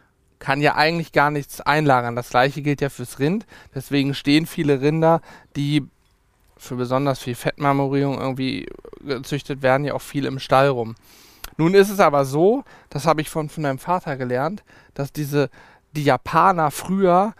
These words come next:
ja gar kein Rindfleisch gegessen haben, und korrigier mich, falls ich's falsch wiedergebe,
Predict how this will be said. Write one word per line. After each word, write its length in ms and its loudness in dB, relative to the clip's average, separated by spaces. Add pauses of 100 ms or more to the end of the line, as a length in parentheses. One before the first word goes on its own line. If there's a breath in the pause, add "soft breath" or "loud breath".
(280 loud breath)
ja 160 2
gar 180 4
kein 240 0
Rindfleisch 640 0
gegessen 500 -2
haben, 340 0
und 200 -6
korrigier 420 -2
mich, 160 -6
falls 280 -2
ich's 120 -16
falsch 320 -4
wiedergebe, 500 -4